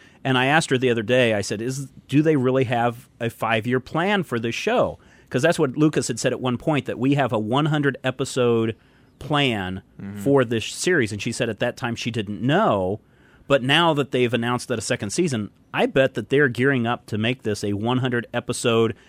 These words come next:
Speaker 1: huge story arc that will dovetail right into that,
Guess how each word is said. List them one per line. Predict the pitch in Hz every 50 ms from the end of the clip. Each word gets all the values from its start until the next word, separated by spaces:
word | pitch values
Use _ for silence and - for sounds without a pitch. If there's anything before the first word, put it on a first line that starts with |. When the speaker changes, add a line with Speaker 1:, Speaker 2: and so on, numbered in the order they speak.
| - _ _
Speaker 1:
huge | - - 151 156 151 127 -
story | - - 135 135 139 131 120
arc | 107 107 107 - -
that | 113 110 - -
will | 113 120 110
dovetail | 110 110 - 131 135 131 - - 139 123 117 113 107
right | 107 110 113 131 147 147
into | 135 127 127 127 135 120
that, | 113 110 107 104